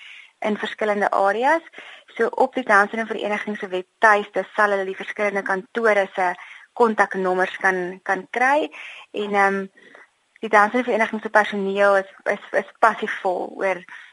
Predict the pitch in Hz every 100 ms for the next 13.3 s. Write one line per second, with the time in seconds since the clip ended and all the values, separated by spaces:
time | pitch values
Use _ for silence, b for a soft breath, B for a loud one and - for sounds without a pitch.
0 | B 233 202 190 190 185 180 175 - 214
1 | 202 196 - - - - - 220 240 233
2 | - 226 240 226 208 202 214 - 220 196
3 | - 180 190 214 208 202 196 202 214 202
4 | B B B 208 214 214 208 226 226 185
5 | 196 190 180 - b b - 208 202 196
6 | 208 226 - 226 220 214 196 - 240 233
7 | 185 190 190 180 190 - 220 214 180 185
8 | - - 220 233 233 220 190 202 202 196
9 | 185 - - 196 b b b b 214 208
10 | 240 240 233 214 - 202 196 208 196 190
11 | 185 202 185 175 175 - 185 185 196 196
12 | 185 185 185 185 190 190 185 - 247 277
13 | 247 220